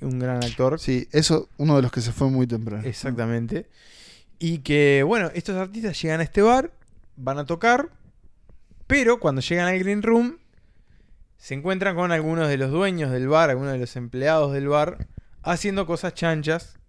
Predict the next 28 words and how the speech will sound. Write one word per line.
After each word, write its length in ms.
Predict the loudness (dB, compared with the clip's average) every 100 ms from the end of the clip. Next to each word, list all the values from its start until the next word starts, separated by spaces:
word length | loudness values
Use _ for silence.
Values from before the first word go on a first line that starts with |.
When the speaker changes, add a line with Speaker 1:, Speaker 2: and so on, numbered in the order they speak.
| -20 -20 -20
Speaker 1:
con, 460 | -8 -4 -2 -4 -6
eh, 680 | -8 -6 -4 -4 -4 -6 -8
unas 200 | -10 -12
jovencitas, 680 | -8 -8 -8 -10 -10 -12 -14 -10
una 180 | -8
muerta 560 | -6 -4 -4 -2 -4 -4
y 140 | -6 -6
otra 560 | -6 -6 -8 -8 -10 -16 _ _ _ _ _ _ _
ahí. 360 | -6 -6 -6 _ _ _ _ _
Este, 920 | -8 -6 -4 -2 0 2 0 -2 -4
entonces, 260 | -6 -4 -2
bueno, 260 | -2 -2
ahí 200 | -4 -6
se 160 | -8 -8
convierte 400 | -6 -4 -4 -4
en 60 |
una 80 | -8
especie 300 | -10 -10 -6
de 80 | -4
asedio, 760 | -4 -2 2 2 2 -2 -4 -10 _
la 140 | -8 -4
banda 240 | -4 -4
se 100 | -4
encierra 480 | -4 -2 2 2 2
en 60 | -2
el 120 | -4
Green 240 | -6 -6
Room, 300 | -6 -6 -8